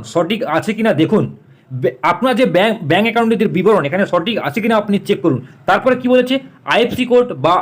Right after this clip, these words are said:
অ্যাকাউন্ট নম্বরের কারণে অনেক সমস্যার কারণে কিন্তু টাকা কিন্তু ফেরত চলে আসে। আপনাদের আইএফসি কোড বা অ্যাকাউন্ট নম্বর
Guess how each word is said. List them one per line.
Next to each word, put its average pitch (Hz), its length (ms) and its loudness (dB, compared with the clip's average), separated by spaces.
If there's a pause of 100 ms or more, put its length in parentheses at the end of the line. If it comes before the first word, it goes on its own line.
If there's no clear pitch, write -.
(200)
অ্যাকাউন্ট 220 400 0
নম্বরের 226 380 2
কারণে 180 260 2 (200)
অনেক 202 140 0 (100)
সমস্যার 202 420 -2
কারণে 185 220 2
কিন্তু 196 220 -2
টাকা 160 200 0
কিন্তু 175 140 -2 (360)
ফেরত 196 280 2
চলে 147 180 2
আসে। 131 120 -4 (400)
আপনাদের 226 300 0 (100)
আইএফসি 214 380 0
কোড 208 140 4 (100)
বা 190 60 4 (100)
অ্যাকাউন্ট 196 380 0
নম্বর 208 240 2